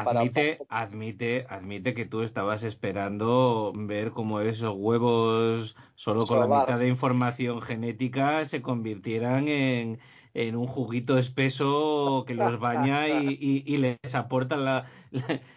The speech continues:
Speaker 2: los cromosomas que les falta. Tú querías ver el mondongo, si lo echaba en
Speaker 1: Sí,
Speaker 2: tierra y
Speaker 1: sí.
Speaker 2: de otro encima,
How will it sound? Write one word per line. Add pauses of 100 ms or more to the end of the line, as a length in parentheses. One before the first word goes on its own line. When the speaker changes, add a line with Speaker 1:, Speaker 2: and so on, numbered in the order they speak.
Speaker 2:
los
cromosomas
que
les
falta.
Tú
querías
ver
el
mondongo,
si
lo
echaba
en
Speaker 1:
Sí,
Speaker 2:
tierra
y
Speaker 1:
sí.
Speaker 2:
de
otro
encima,